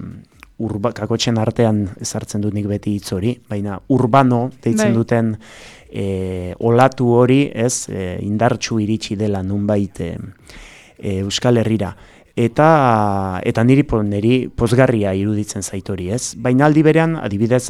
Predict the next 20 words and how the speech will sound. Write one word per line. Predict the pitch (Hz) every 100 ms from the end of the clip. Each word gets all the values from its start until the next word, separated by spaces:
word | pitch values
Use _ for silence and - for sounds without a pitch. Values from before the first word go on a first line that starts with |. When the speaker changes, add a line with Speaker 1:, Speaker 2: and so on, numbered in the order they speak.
| -
Speaker 1:
rapaz | - 113 117 131 -
ari | 113
bagera, | 120 113 123 117 139 - _ _
e, | -
Speaker 2:
Mhm. | 107 98
Speaker 1:
erranen | 104 117 120
nuke | 127 123 139
rapak | 117 104 123 131 - -
ez | - 135 110
duela | 101 98 98
bere | 101 92
lekua | 95 92 - 117 98 87 87 90 -
egin | 92 104 123 110
hor, | 110 98 101
ez? | 131 - -
Euskal | 104 104 - 113
Herriko | 117 120 -
Speaker 2:
Mm. | 117
Speaker 1:
panorama | 117 123 123 123 123
musikalean | 123 120 123 123 120 127 139